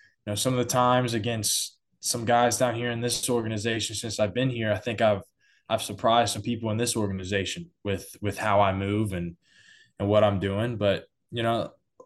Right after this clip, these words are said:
uh, I wanna continue to work on, on every single thing.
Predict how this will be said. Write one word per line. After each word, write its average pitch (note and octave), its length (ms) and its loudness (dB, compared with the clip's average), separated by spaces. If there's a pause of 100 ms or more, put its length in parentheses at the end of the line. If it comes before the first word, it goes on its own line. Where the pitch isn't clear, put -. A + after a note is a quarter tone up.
uh, G#2+ 260 -4 (440)
I B2 100 4
wanna C3+ 220 6
continue C3 460 0
to A#2 80 0
work A#2+ 380 2 (100)
on, G#2+ 260 -2
on A2+ 180 -2
every A2 220 -2
single G#2+ 260 -6
thing. F#2 300 -2